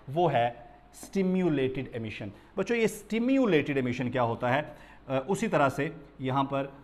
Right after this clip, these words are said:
हम अपने एनर्जी लेवल्स बना लेते हैं। ये हमारा ग्राउंड लेवल है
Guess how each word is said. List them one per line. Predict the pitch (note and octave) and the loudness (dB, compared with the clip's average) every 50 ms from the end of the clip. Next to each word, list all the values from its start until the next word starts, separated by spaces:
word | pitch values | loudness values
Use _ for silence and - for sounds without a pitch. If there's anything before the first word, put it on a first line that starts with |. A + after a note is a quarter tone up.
| - - - | -16 -8 -6
हम | C3+ C3+ | -2 -2
अपने | C3 B2 C3 C3 C3 C3 C3 C3 - - - - - - | -2 -2 -2 -2 -2 -2 -4 -6 -10 -20 -20 -16 -8 -6
एनर्जी | C3 B2+ B2+ B2 A#2+ C#3 C#3 | -4 -2 -2 -2 -2 -2 -2
लेवल्स | B2+ B2 A#2+ B2+ D3+ E3 D#3 | -2 0 -2 -2 -2 -2 -4
बना | D3+ D#3+ D#3 D3+ D3 | -2 2 4 4 4
लेते | D3 D3 C#3+ D3 D3 | 4 2 -4 -4 -4
हैं। | C#3+ C#3+ C#3+ C#3 - - - - - | -6 -6 -6 -10 -12 -20 -20 -16 -10
ये | C#3 C#3 D3 | -4 -2 0
हमारा | D3 C#3 C3+ B2+ B2 | 2 2 2 0 0
ग्राउंड | A2+ G#2 A2+ A#2 B2+ C3+ D#3 E3+ D#3+ | -2 -4 -2 -2 0 0 0 -2 0
लेवल | D#3+ D#3+ D#3 D#3 D#3 D3+ | 0 0 0 0 0 0
है | D3 D3 C#3+ | -2 -2 -4